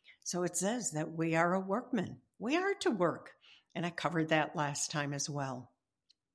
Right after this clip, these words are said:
So let's talk about some practical things. We've kind of set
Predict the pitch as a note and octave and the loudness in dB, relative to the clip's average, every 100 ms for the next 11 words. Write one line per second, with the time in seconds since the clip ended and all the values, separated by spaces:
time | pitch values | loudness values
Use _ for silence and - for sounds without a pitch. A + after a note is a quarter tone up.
0 | _ - - - A3 C4 E4 - - E4 | _ -20 -18 -6 -4 2 2 2 0 2
1 | A3+ G3+ D#3+ C#3+ D#3 - D#3+ D3 C#3+ - | 2 0 2 0 0 0 0 0 -8 -12
2 | - - - D#3 D#3 D3 - D3 - - | -20 -10 2 2 2 -6 -8 -10 -10 -12
3 | - - - - _ _ _ _ _ - | -12 -10 -10 -10 _ _ _ _ _ -12
4 | - D#3+ F#3+ G#3+ G3+ F#3 F#3 | -8 -2 -2 2 4 4 4